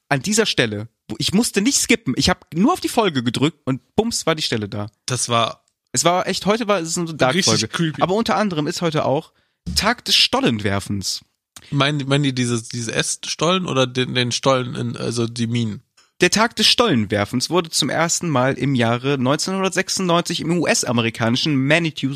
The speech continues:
Speaker 1: Manitou Springs veranstaltet. Seitdem
Speaker 2: Mhm.
Speaker 1: findet dieses Event jedes Jahr statt und mit über fünfhundert Teilnehmern ist die Veranstaltung in Manitou Springs die größte zu diesem Tage.
Speaker 2: Hört sich gut an.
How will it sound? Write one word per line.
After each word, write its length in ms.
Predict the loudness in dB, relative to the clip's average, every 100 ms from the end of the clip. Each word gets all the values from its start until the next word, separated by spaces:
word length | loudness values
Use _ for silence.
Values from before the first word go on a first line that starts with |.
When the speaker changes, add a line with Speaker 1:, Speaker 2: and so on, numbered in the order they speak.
| -4
Speaker 1:
Manitou 640 | 0 2 2 -2 -2 -2 0
Springs 500 | -6 -2 -2 0 -2
veranstaltet. 760 | -2 -2 -4 -4 -4 -4 -8 -14 -20 _
Seitdem 380 | 0 0 2 0
Speaker 2:
Mhm. 60 |
Speaker 1:
findet 340 | 2 2 2 0
dieses 220 | -2 -4
Event 300 | 0 0 2
jedes 340 | 0 0 0
Jahr 220 | 2 2 2
statt 380 | -2 -4 -6 -10 -10
und 140 | -4 0
mit 140 | 0
über 180 | 2 2
fünfhundert 480 | 2 0 0 0 0
Teilnehmern 480 | 2 4 4 2 0
ist 140 | -2
die 60 | -2
Veranstaltung 600 | 0 0 0 0 0 0
in 160 | 2
Manitou 400 | 2 0 -2 -4
Springs 440 | -4 -2 0 0 0
die 140 | -6
größte 440 | -2 0 0 -2 -6
zu 160 | -8
diesem 260 | -6 -6 -4
Tage. 340 | 0 0 0 -6 -8
Speaker 2:
Hört 140 | -6 -6
sich 100 | -4
gut 160 | -2
an. 200 | -2 -2